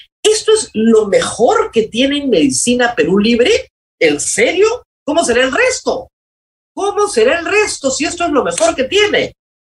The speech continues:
Qué espanto, ¿no? El presidente no dice una, una, una, una palabra. Así estamos.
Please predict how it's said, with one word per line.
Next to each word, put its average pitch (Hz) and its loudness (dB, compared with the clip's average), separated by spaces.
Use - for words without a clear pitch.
Qué 302 -2
espanto, 302 -2
¿no? - -4
El - -20
presidente 415 2
no 311 -2
dice 349 -2
una, 370 2
una, 285 -2
una, 233 2
una 185 2
palabra. - -2
Así 208 0
estamos. - -2